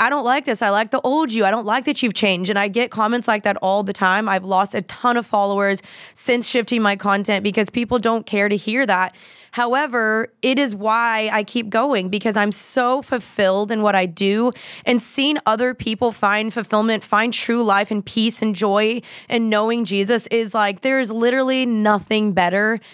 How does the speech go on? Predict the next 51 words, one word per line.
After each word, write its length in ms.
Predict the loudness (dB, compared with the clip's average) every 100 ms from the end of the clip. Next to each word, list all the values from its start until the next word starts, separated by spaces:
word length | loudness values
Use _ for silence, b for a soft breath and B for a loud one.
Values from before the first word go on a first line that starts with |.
| B B
than 260 | 0 0 2
it. 220 | 0 0
And 100 | -2
so 140 | 0
I 80 | 0
try 220 | 0 0
to 100 | 0
now 140 | 0 0
have 160 | 0
a 60 | 0
balance 420 | 0 2 2 -2
of, 100 | -2
like, 260 | 0 -2 0
yes, 320 | 0 0 0
I 60 | -2
want 320 | 0 0 0
you 60 |
to 80 | 0
be 100 | 0
confident 500 | 0 0 0 2 0 B B B
in 160 | -2 0
the 60 | 2
Lord, 220 | 0 0
but 80 | 0
also, 280 | 0 0
like, 200 | 0 0
I 40 | -2
want 200 | 0 -2
you 40 |
to 60 | -2
feel 140 | -2
good 180 | 0 0
in 100 | 0
what 140 | -2 -2
you're 80 | 0
wearing 360 | 2 2 0
too. 240 | 0 0 2
Like, 180 | 2
I 80 | 0
wanna 220 | 0 -2
have 320 | -2 0 0 0
the 80 |
balance. 480 | 0 2 2 0 -4 B B B B
But 500 | -4 0 0 -2 -12 _ -10
since 400 | -6 0 0 0
starting 360 | 0 0 0
the 80 | 0
Abide 260 | 2 0 0
Tribe 320 | 0 0 0
and 160 | -4 -4
posting 540 | 0 0 0 0 0